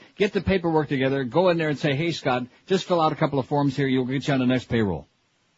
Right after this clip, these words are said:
That's what I'm doing. But no, and you notice how you don't see Clarence at all? Because he's laying low. He's staying there 'cause he's embarrassed. He's humiliated.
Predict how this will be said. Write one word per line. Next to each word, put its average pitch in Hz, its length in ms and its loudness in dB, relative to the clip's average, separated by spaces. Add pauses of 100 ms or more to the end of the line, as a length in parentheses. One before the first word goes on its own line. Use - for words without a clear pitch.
(140)
That's 165 220 -2
what 139 120 0
I'm 131 200 2
doing. 85 220 -6 (800)
But 131 200 -4
no, 160 580 0
and 117 140 0
you 139 80 2
notice 160 240 -2
how 151 80 0
you 139 120 2
don't 143 160 -2
see 151 140 -2
Clarence 151 340 -4
at 151 60 -2
all? 175 140 2
Because 185 260 -2
he's 220 160 -2
laying 151 240 2
low. 117 160 0
He's 151 140 -2
staying 143 160 -2
there 127 120 0 (120)
'cause 170 140 2
he's 185 120 0
embarrassed. 196 480 -2
He's 151 160 -4
humiliated. 170 540 -2